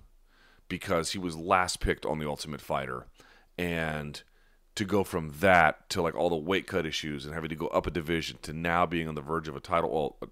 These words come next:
you know, winning a title, and then had he won, you know, what a, what a story arc that would have been, yeah?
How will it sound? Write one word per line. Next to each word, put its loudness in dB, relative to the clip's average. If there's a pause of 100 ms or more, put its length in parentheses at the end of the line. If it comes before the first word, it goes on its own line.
you -6
know, -6
winning -6
a -4
title, -2
and -8
then -8 (240)
had 0
he -6
won, -2 (240)
you -8
know, 0
what 2
a, -8 (100)
what 2
a -4
story 0
arc -10 (640)
that -2
would -4
have -8
been, -10
yeah? -4